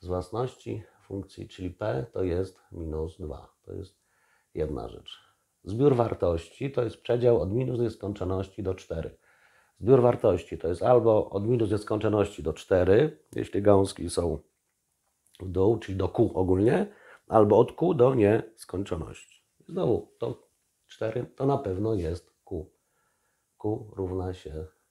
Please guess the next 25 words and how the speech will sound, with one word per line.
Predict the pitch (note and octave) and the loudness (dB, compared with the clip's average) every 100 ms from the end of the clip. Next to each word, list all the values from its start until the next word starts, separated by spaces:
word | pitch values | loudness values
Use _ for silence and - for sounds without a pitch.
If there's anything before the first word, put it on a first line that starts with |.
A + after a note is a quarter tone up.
| _ _ _ _ | _ _ _ _
cztery. | - - - - - _ _ _ _ _ _ _ _ - | -20 -12 -12 -12 -16 _ _ _ _ _ _ _ _ -4
Mamy | A2 A2 G#2 | 0 0 -2
p | - D#2 | -4 -4
i | F#2 | -6
q, | - G3 F3 A2+ - _ | -2 0 0 -2 -10 _
dlatego | G2+ - - B2+ B2 | -20 -12 -6 0 0
skupimy | B2 A#2 A2 A2+ A#2 | 0 -6 -4 -4 -2
się | A#2+ | -2
na | A2 | -2
pos-, | G2+ - - G#2 | -2 -8 -20 -6
na | A2 | -2
początku | A2+ G#2 G#2+ A2+ G#2+ | 0 2 0 0 0
na | G2+ | 0
postaci | G#2 - E2+ - F#2 - _ _ _ _ _ | -2 -4 -6 -4 -8 -8 _ _ _ _ _
kanonicznej | _ E2+ D2+ C#2 C2+ - C#3 E3 - _ _ _ _ _ _ | _ -10 -8 -10 -14 -8 -4 -4 -8 _ _ _ _ _ _
i | A#2+ A#2 | -14 -14
wpiszemy | - - - F2 F2 E2+ | -16 -20 -12 -8 -6 -6
wzór | F2 A#2 C3 - _ _ _ _ _ _ - | -4 -2 -4 -8 _ _ _ _ _ _ -8
f | G2 F2+ - _ - | -8 -8 -18 _ -16
od | D2 - | -16 -10
x, | A#2 C#3+ - - _ _ _ _ _ | -10 -10 -14 -20 _ _ _ _ _
to | - | -20
się | - F2+ F2 | -16 -12 -6
równa | F2+ E2 D#2 D#2 - _ - | -6 -6 -10 -12 -16 _ -14
a | G2 A2 | -12 -12